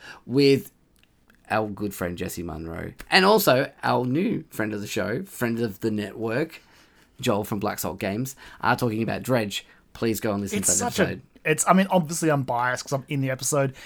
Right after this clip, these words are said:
Speaker 2: It is such a good listen.
Speaker 1: Yeah.
Speaker 2: And, and it wouldn't be, we, we also Sneakers and Destiny talk at the end, and we're one step closer. I think Joel and I are gonna team up with, with Jesse to try to get him into Destiny two for the final shape.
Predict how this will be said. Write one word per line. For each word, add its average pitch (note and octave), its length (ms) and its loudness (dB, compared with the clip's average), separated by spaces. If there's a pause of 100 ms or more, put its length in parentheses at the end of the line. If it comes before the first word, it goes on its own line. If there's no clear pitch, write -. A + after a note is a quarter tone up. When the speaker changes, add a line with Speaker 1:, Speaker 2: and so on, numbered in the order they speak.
(120)
Speaker 2:
It D#4 100 -2
is F#3+ 140 0
such - 300 0
a C3 40 -4
good G#2+ 220 -10
listen. A#2 340 -4 (120)
Speaker 1:
Yeah. F3+ 200 6 (160)
Speaker 2:
And, F#3+ 140 8
and G3+ 240 8
it G#3+ 100 -4
wouldn't F3 300 0
be, C#3 380 2 (360)
we, D3+ 160 2
we D#3 160 4
also D3+ 300 4
Sneakers C3 320 -2
and B2 80 -2
Destiny A#2+ 340 -4
talk A#2+ 220 -6
at - 80 -12
the A#2 140 -8
end, A#2 260 -6
and B2+ 200 -6
we're B2+ 120 -2
one C#3 180 4
step C3+ 220 -2
closer. C3 520 0 (320)
I - 40 -20
think D3 240 -2
Joel C#3 340 2
and C#3 80 2
I C3 240 2
are B2+ 40 -2
gonna C3 180 0
team C3+ 320 -4
up B2 160 -4
with, B2+ 320 -8
with C#3 280 -6
Jesse C#3 500 0 (320)
to D3 60 -4
try C#3+ 280 2
to C#3+ 80 2
get C#3+ 120 4
him C#3+ 120 2
into C#3 180 0
Destiny C3+ 380 0
two C3+ 300 0
for B2+ 600 -2 (120)
the C3 100 -8
final C3 240 0
shape. D3+ 420 0